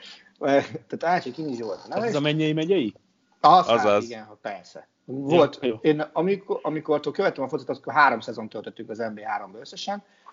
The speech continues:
Speaker 1: de voltunk megye kettőbe is jó pár év a Mennyei megyei közül. És, ö,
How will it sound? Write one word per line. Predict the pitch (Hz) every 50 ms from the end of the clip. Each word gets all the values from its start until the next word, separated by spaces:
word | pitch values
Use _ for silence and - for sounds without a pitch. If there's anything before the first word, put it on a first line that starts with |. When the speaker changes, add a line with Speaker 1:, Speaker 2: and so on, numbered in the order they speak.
| _ _ _
Speaker 1:
de | - 135
voltunk | 151 156 143 143 135 127
megye | 139 131 113 110
kettőbe | - 113 104 - _ - 98 95
is | 95 - -
jó | - 87 87
pár | - - -
év | - - - _ _ - - - - _ - - _ _ _ _ _ _
a | 123 117
Mennyei | 113 120 123 117 113 113 104
megyei | 104 104 101 98 98 95
közül. | - - 104 - 107 - _
És, | - 131 127 - - -
ö, | 143 143 143 143